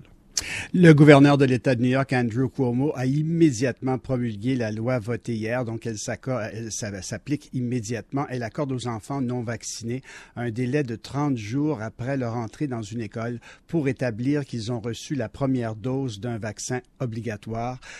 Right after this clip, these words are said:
La loi a été, bien entendu, adoptée à la suite des nombreux cas de rougeole observés ici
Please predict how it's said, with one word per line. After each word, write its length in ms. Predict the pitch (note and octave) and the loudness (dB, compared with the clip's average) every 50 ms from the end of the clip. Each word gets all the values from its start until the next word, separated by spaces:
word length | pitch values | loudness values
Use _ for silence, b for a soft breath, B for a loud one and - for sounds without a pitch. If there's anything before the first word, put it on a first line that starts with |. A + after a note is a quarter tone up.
| B B B B | B B B B
La 280 | - A#2 B2+ B2+ A#2+ A#2 | -8 -6 -4 -2 -2 -2
loi 320 | A2+ A#2+ B2+ C3+ C#3 C3 - | -2 0 2 2 2 2 0
a 120 | B2+ A#2+ | -2 -2
été, 320 | A2+ G#2+ - - - B2 A2 | -2 -4 -4 -4 -4 -4 -2
bien 240 | F#2+ A#2 C#3 C3+ B2 | 0 0 2 2 2
entendu, 440 | A#2 G#2+ - A2+ A2+ G#2+ G#2+ C3+ | 0 -2 -2 -4 -4 -2 -2 -2
adoptée 440 | B2+ A2+ G#2 A2 G2 - - C#3 C3 | -2 0 -2 -4 -8 -6 -2 0 0
à 80 | B2+ A2 | 0 0
la 100 | G#2+ - | -2 -4
suite 360 | - - - - C#3 B2 G2+ | -4 -4 -4 -2 -4 -4 -4
des 140 | G#2+ A2 G#2+ | -6 -6 -4
nombreux 540 | A2 A#2 C3+ C#3+ C#3 B2 A2+ A#2+ B2+ A#2+ A2+ | -2 -2 0 0 0 -2 -2 -2 -4 -4 -6
cas 300 | - - C#3 C3+ C3+ C3 | -4 -2 -2 0 0 -2
de 160 | G#2 A2+ G2+ | -2 -6 -8
rougeole 680 | G2 A2 C#3 D3 C3 G2+ B2 B2 A#2+ B2 C3 C3 A#2+ - - | -4 0 2 2 2 2 0 -2 0 0 0 -2 -4 -4 -4
observés 720 | C3+ C#3 B2 - - - C#3 B2 A2+ A2 G#2+ A#2+ C3 - | -4 -4 -4 -6 -6 -4 -4 -4 -4 -4 -4 -4 -4 -4
ici 520 | C#3+ B2 A#2 - - - - C#3 C3+ A#2 | -6 -6 -6 -6 -6 -6 -4 -4 -4 -4